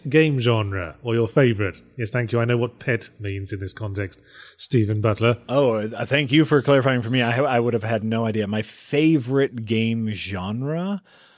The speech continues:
Speaker 2: The, no, I, I have none. I'm sorry to be such a dickhead about it, but I like a lot of different things. Whatever
Speaker 1: Yeah,
Speaker 2: I'm
Speaker 1: me
Speaker 2: in
Speaker 1: too.
Speaker 2: for, yeah.
Speaker 1: I mean, I think there's, there are certain kinds of games that I definitely don't like.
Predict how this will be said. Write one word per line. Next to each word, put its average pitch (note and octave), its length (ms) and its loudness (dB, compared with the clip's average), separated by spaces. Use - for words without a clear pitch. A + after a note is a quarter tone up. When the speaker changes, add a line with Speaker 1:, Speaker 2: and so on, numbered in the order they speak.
Speaker 2:
The, D#3+ 300 -2
no, A#2+ 340 -2
I, B2+ 260 0
I C3+ 120 0
have D3+ 200 -2
none. F3 300 0
I'm D3+ 220 -2
sorry D3+ 380 0
to C#3+ 100 -10
be C3 120 -2
such C3+ 300 -2
a C3 40 -2
dickhead A#2+ 360 -2
about G#2+ 320 0
it, G#2+ 180 -4
but D3 200 2
I G#3 160 4
like D3+ 340 2
a C#3+ 160 -4
lot A2 400 -2
of F#2 140 -8
different F2 400 -10
things. D#2+ 880 -12
Whatever A#2+ 440 -2
Speaker 1:
Yeah, A#3 80 4
Speaker 2:
I'm G3 60 0
Speaker 1:
me G3+ 100 4
Speaker 2:
in F#3+ 60 0
Speaker 1:
too. F#3+ 300 4
Speaker 2:
for, E2+ 180 -18
yeah. C3+ 240 -10
Speaker 1:
I C#3 40 -6
mean, D3+ 120 4
I F3 60 6
think G#3 280 2
there's, D#3 600 2
there C#3+ 240 4
are C#3+ 80 6
certain E3+ 320 4
kinds C#3+ 220 2
of B2+ 40 2
games C#3 200 4
that C3 80 6
I B2+ 60 6
definitely A#2+ 320 0
don't B2 340 2
like. F2 340 -10